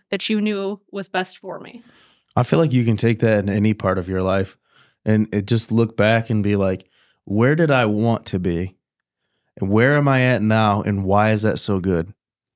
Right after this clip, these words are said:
Speaker 2: You know, and you just look and you're like, "God knew all along." He knew that the plans that I had were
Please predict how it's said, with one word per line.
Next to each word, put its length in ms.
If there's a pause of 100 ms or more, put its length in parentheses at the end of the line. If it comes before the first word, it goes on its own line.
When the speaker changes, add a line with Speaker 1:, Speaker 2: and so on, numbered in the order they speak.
(200)
Speaker 2:
You 140
know, 320
and 160
you 80
just 160
look 200
and 80
you're 100
like, 240 (580)
"God 220
knew 260
all 300
along." 440 (360)
He 160
knew 160
that 120
the 80
plans 340
that 100
I 100
had 280
were 260